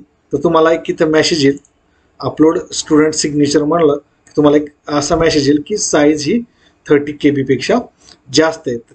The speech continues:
त्या, त्यासाठी काय करायचं ते आपण आता पाहूया. हे इथं selected file is more than thirty K B in size. ती size कशी कमी करायची, तुम्ही Google-वर जावा आणि reduce, reduce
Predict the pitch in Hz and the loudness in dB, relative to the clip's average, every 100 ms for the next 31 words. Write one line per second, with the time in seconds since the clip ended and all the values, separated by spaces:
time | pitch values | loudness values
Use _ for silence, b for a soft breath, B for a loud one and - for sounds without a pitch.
0 | - 175 190 - 180 175 - 165 160 156 | 0 2 0 -2 0 0 -2 -4 -2 0
1 | 147 143 131 139 - 131 - 185 - b | 2 0 -4 -6 -4 -4 -4 -8 -10 b
2 | b b 127 127 123 117 120 147 190 220 | b b -10 -6 -2 0 2 4 4 2
3 | 226 - b b b - 160 151 - 190 | -2 -4 b b b 0 2 2 0 -2
4 | - 156 143 151 147 147 143 143 214 - | 0 0 2 2 0 2 2 2 -2 -2
5 | 165 151 151 151 139 135 131 - 117 113 | 0 0 -2 -2 0 0 -4 -4 -6 -8
6 | _ _ _ b b 196 - 185 185 - | _ _ _ b b 0 2 0 0 -2
7 | 185 175 165 151 147 135 - 202 - _ | -2 0 0 0 0 0 -2 -8 -10 _
8 | _ - 147 143 147 160 165 160 147 127 | _ -4 -2 2 4 4 4 2 2 -2
9 | 151 - _ _ _ - 139 226 233 B | -6 -14 _ _ _ -8 -2 -2 -2 B
10 | B B 139 156 185 233 - - - _ | B B 2 4 2 0 -4 -12 -18 _
11 | _ _ _ _ _ _ _ _ _ _ | _ _ _ _ _ _ _ _ _ _
12 | _ _ _ _ _ _ _ _ _ _ | _ _ _ _ _ _ _ _ _ _
13 | - - B B B B _ _ _ _ | -20 -20 B B B B _ _ _ _
14 | _ _ _ _ _ 147 156 175 214 - | _ _ _ _ _ 0 2 4 0 -2